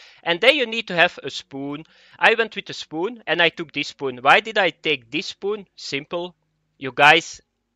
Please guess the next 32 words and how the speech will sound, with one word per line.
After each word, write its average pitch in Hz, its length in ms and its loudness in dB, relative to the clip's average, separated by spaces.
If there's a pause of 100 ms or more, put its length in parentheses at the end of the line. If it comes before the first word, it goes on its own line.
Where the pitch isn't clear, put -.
(160)
know 143 260 0
that 143 180 2
I 139 80 6
like 139 280 2
to 131 80 -12
investigate. 143 680 -8 (180)
So 180 220 -2
it's 160 160 -6
a 151 60 -14
Siberia 208 800 -6 (220)
Icon 160 380 2
Fat - 400 -4
M. 113 240 -6 (420)
Because - 280 -4
I 302 80 4
was - 260 -2
looking 226 280 -8
to 165 100 -10
the 139 80 -8
leaderboard. 160 600 -10 (1300)
And 120 120 -14
this 131 180 -10
is 123 120 -14
the 113 80 -12
leaderboard. 156 500 -10 (340)
And 120 140 -12
if - 140 -8
you 226 60 -10
go 190 160 -4
to 139 140 -12
the 120 100 -12
leaderboard 135 680 -12